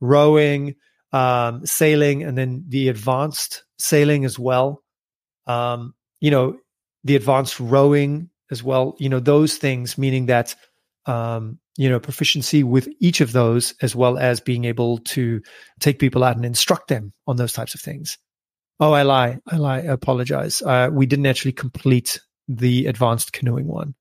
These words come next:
Uh, and I say canoeing because that's what we called it. But of course, the difference between a kayak and a canoe is important, and kayaking is what it actually was, whereas canoe is, um, you know, much more,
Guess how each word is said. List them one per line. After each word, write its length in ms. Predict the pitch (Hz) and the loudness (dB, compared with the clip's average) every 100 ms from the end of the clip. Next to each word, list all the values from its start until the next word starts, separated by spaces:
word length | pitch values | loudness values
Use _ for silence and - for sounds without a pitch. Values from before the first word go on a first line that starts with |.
| _ | _
Uh, 260 | 143 135 143 _ - - | -8 -8 -10 _ -20 -6
and 80 | 143 | 0
I 60 | 151 | 2
say 160 | 190 | 2
canoeing 380 | - 139 143 131 | 2 2 2 2
because 220 | 123 143 | 0 -2
that's 200 | 131 131 | -2 -2
what 140 | 139 135 | -2 -2
we 100 | 135 | -2
called 240 | - 131 | -2 -4
it. 100 | 131 | -4
But 120 | 143 | -6
of 80 | 135 | -8
course, 300 | - 135 - - - _ - | -6 -6 -8 -16 -20 _ -4
the 60 | |
difference 280 | 135 131 127 | -2 -2 -4
between 280 | 131 - 127 | -6 -4 -4
a 60 | 120 | -4
kayak 540 | - 143 143 135 - | -2 2 4 2 0
and 80 | 120 | -6
a 40 | |
canoe 260 | - 127 135 | -4 -2 0
is 100 | 120 | -2
important, 380 | 117 139 131 123 | -2 -4 -4 -6
and 160 | 127 | -8
kayaking 560 | - 143 139 127 - 120 | -2 0 0 -2 -6 -8
is 100 | 117 | -4
what 160 | 123 | -4
it 60 | 123 | -2
actually 360 | 127 127 - 139 | -4 -4 -2 2
was, 280 | 151 165 - - _ | 2 0 -6 -20 _
whereas 280 | 143 135 120 | 2 2 2
canoe 380 | - 135 147 139 | -2 0 4 4
is, 220 | 131 - - _ _ _ - | 2 -2 -12 _ _ _ -2
um, 540 | 123 120 117 113 - - | 0 0 0 -4 -10 -2
you 100 | 131 | 0
know, 320 | 117 113 120 | 2 0 -4
much 260 | - 123 - | -4 -4 -2
more, 400 | 123 120 113 | -2 0 -2